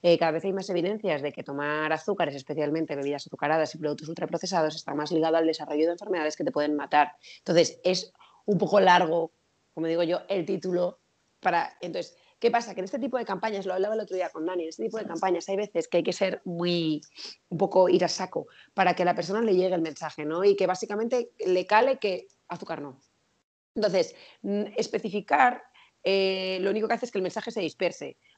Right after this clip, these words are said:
pero en realidad es cierto que habría que haber especificado un poquito más, pero, ah, lo único que hace es que el mensaje se disperse. Y sí que es cierto que,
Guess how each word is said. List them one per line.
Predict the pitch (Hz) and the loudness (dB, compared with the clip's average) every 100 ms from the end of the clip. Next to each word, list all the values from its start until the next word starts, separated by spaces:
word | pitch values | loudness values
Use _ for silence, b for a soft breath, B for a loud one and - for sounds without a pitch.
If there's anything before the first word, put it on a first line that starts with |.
| - | -2
pero | 196 185 | 0 0
en | 165 180 | -2 -2
realidad | 165 160 165 170 | -2 0 -2 -2
es | 202 - | -8 -4
cierto | 170 170 196 170 | -2 0 -2 -4
que | |
habría | 156 147 151 | -4 -4 -2
que | |
haber | 165 156 | -2 -2
especificado | 151 160 156 160 151 | -6 -8 -4 -4 -2
un | |
poquito | 147 151 | -4 -4
más, | 170 226 - | -4 -4 -4
pero, | 156 156 | -4 -2
ah, | 160 170 | -2 0
lo | 180 | 0
único | 190 | 0
que | 202 | -2
hace | 196 | -2
es | |
que | - | -4
el | |
mensaje | 165 170 190 | -4 -6 -6
se | 170 | -6
disperse. | 147 170 170 466 | -6 -6 -8 -4
Y | 185 | -2
sí | 285 | 0
que | 220 | 0
es | 175 | 0
cierto | 156 143 143 | -2 -2 -8
que, | - 139 139 | -6 -6 -8